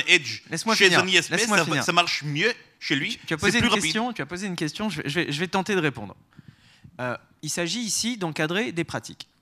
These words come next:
Speaker 2: Nous, on part du principe, et en en parlant avec les opérateurs, personne ne nous a prouvé le contraire, que toute restriction d'accès à des contenus, services ou applications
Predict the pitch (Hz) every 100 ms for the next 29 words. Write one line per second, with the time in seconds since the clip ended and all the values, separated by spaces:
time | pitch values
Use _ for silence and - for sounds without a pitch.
0 | _ 151 220 247 131 143 151 143 - 120
1 | - 226 240 - 151 175 180 - 120 110
2 | 95 131 143 117 127 113 120 123 113 147
3 | 139 127 - 156 127 107 101 110 104 101
4 | 113 - 233 185 - - - _ - 139
5 | - 247 - - _ _ 139 147 - 151
6 | - 127 - _ - 139 - 147 123 -
7 | 110 123 - 151 160 127 - 147 135 135
8 | 117 - 139 139 - 139 139 - 110